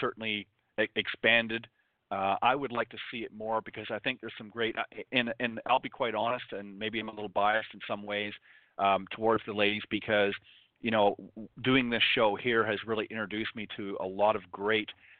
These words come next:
uh, L P G A teaching professionals, uh, Cindy being first and, and, and front and center. Uh, I've enjoyed, you know, we, we're going to, uh, I think she, she doubts this, but we're going into our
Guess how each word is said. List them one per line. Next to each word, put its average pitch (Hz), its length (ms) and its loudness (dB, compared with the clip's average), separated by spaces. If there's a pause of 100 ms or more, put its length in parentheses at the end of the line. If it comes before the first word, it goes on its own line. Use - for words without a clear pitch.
(160)
uh, 92 360 0
L 110 160 2
P 110 80 -12
G 110 120 -2
A 98 80 2
teaching - 340 0
professionals, 113 640 0 (160)
uh, 92 220 -4 (120)
Cindy 117 200 -4
being 107 340 -6
first 110 280 2
and, 98 240 -8
and, 95 220 -10
and 92 180 -6
front 110 220 2
and 98 160 -10
center. 117 320 6 (520)
Uh, 95 360 6
I've 98 140 -2
enjoyed, 104 520 2
you 104 80 -8
know, 101 80 -4
we, 101 280 -4
we're 104 160 -4
going 107 480 0
to, 78 60 -6
uh, 92 240 -2 (520)
I 92 80 -4
think 120 240 -2
she, 104 160 0 (180)
she 113 100 2
doubts 110 340 4
this, 117 160 2 (100)
but 104 140 4 (580)
we're 113 160 -2
going 117 300 2
into 113 240 -6
our 98 80 0